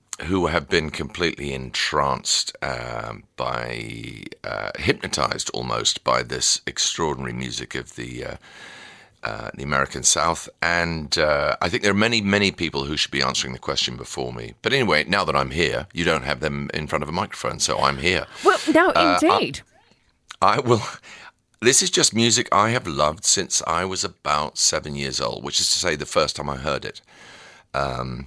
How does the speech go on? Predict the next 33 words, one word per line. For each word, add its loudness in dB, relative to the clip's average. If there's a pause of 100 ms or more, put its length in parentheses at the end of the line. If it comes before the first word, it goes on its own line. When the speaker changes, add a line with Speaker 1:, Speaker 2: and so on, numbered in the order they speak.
(800)
Speaker 1:
and 0
it 0
was 0
like 6
the, -2
the 2
first 4
time 0
I 4
heard 2
a 2
blues 2
song, 2
I -4
think -8
it -12
was -4
a -6
Willie -4
Dixon 0
song, 0
it -8
was -6
like 0
an -4
electric -2
shock 0
that -10
went 0
through -4
me, -6
and -2
it's, -4